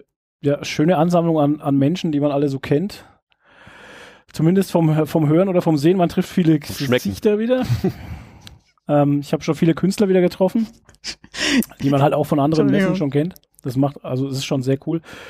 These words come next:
Speaker 1: Äh, von der Orga her, ich kann selber so, ich kann auch gar nichts sagen halt, weil, wie gesagt, wir waren am Son-, am Donnerstag kurz hier, äh, haben unsere Ausweise und so geholt und dann hatten wir wieder auch keine Zeit.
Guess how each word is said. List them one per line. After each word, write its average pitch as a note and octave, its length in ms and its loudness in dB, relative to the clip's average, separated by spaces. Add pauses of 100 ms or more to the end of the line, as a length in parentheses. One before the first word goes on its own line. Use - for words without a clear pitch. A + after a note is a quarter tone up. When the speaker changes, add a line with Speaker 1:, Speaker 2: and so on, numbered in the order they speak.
(120)
Speaker 1:
Äh, D#3 140 2
von F3+ 140 0
der E3+ 100 2
Orga E3+ 180 2
her, F#3 120 4
ich F3 80 -2
kann E3+ 160 0
selber D#3+ 200 2
so, D#3 200 -4
ich D#3 160 -4
kann E3+ 140 -2
auch F3+ 40 2
gar D#3+ 100 2
nichts D#3+ 140 -2
sagen D#3 220 -2
halt, B2 200 0
weil, C3 320 0
wie C#3+ 60 -10
gesagt, E3+ 220 -2 (180)
wir D3+ 140 -2
waren F3 100 2
am E3 80 0
Son-, E3+ 220 -4
am D3 160 0
Donnerstag G#3+ 480 0
kurz G#3 240 -2
hier, A3 240 2
äh, E3 500 -6
haben D3 160 -4
unsere D3 220 0
Ausweise D3+ 380 0
und D3 80 -4
so D3 100 -8
geholt E3+ 200 -2
und D3+ 100 0
dann C#3 40 6
hatten D3 140 0
wir C3 100 2
wieder B2+ 240 0
auch - 140 -10
keine B2 200 2
Zeit. D#3+ 280 -2